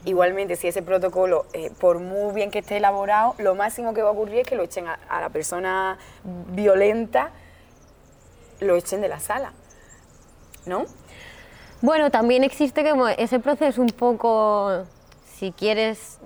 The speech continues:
Speaker 2: meterte ahí, un, un proceso pedagógico, ¿no? Como que no se
Speaker 1: Claro.
Speaker 2: lleve solo a la, a la expulsión de esa persona, sino que esa persona realmente llegue a entender en algún momento la violencia que ha generado, ¿no?
Speaker 1: Ya, pero eso es, eh, es un trabajo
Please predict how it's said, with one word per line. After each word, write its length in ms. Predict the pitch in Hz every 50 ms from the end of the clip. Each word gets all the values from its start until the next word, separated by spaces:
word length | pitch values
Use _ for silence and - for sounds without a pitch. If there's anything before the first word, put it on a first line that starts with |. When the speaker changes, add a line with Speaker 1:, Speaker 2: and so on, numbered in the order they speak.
| - -
Speaker 2:
meterte 500 | 240 220 208 202 196 226 220 226 220 220
ahí, 400 | 220 220 220 240 262 294 302 226 214
un, 80 | 226
un 180 | 202 - 220 220
proceso 360 | - 240 233 240 226 202 240
pedagógico, 800 | - 240 240 233 214 196 190 202 240 - - 240 208 - 196 190
¿no? 180 | 202 196 220 262
Como 260 | - 208 208 196 190
que 140 | 190 190 190
no 140 | 202 214 220
se 100 | - 247
Speaker 1:
Claro. 120 | 220 - 226
Speaker 2:
lleve 240 | 233 233 233 233 233
solo 340 | - 254 240 233 233 214
a 220 | 202 170 - 185 185
la, 200 | 185 180 175 175
a 120 | - -
la 100 | 190 185
expulsión 460 | 196 - - - 190 180 - 208 208
de 80 | 220 220
esa 140 | 214 247 226
persona, 400 | 208 233 220 240 247 254 262 262
sino 240 | - 226 196 185 185
que 80 | - 185
esa 160 | - 214 196
persona 320 | 208 196 190 220 214 220
realmente 480 | 220 220 208 202 208 202 208 190 220 220
llegue 180 | 208 208 208 208
a 40 | 208
entender 420 | 220 202 220 214 214 214 214 208
en 60 | 214
algún 180 | 214 208 208 214
momento 460 | 214 214 214 214 220 214 - 240 233 - - - - - - - -
la 120 | 190 196
violencia 440 | 190 196 185 185 190 190 - 208 196
que 60 | 202
ha 60 | 208 208
generado, 540 | - 226 214 208 190 185 185 190 208 220
¿no? 220 | 208 190 185 247 339 - - - - -
Speaker 1:
Ya, 240 | 175 190 180 165 160
pero 180 | 156 165 160 160
eso 440 | 165 170 165 - 196 180 175 175 175
es, 60 | 170 170
eh, 920 | 170 175 175 180 185 180 165 165 165 160 160 160 156 156 151 147 147 - -
es 140 | - 170 180
un 160 | 180 185 175
trabajo 580 | - 185 170 165 165 165 180 185 185 190 220